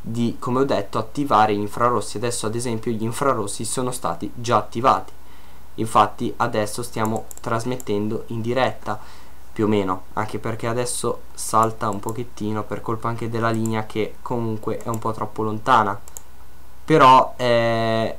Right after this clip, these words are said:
è ottima questa telecamera. Adesso, come ho detto, l'ho messa nell'angolo, quindi non prende molto bene,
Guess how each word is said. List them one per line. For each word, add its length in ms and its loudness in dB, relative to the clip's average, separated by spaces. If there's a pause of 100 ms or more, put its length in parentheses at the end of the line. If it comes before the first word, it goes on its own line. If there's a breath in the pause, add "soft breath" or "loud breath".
è 120 6
ottima 480 4
questa 280 -4
telecamera. 440 0
Adesso, 280 -2
come 160 -4
ho 40 -2
detto, 300 -2
l'ho 80 2
messa 300 -2
nell'angolo, 560 2
quindi 240 -2
non 280 -2
prende 320 -2
molto 340 0
bene, 340 -2